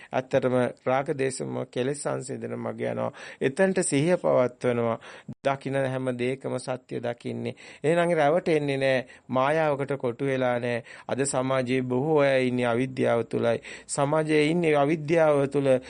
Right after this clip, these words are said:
සත්‍ය නෙමෙයි, අසත්‍යයක් සත්‍ය කියලා හිතාගෙන දේශනා කරනවා.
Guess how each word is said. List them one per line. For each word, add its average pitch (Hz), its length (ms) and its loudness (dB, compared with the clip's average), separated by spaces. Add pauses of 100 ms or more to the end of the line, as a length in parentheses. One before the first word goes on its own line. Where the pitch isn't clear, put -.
(140)
සත්‍ය 147 500 0
නෙමෙයි, 156 540 4
අසත්‍යයක් 147 680 -2
සත්‍ය 139 420 -6
කියලා 139 220 0
හිතාගෙන 131 500 -2
දේශනා 120 460 -6
කරනවා. 120 380 -10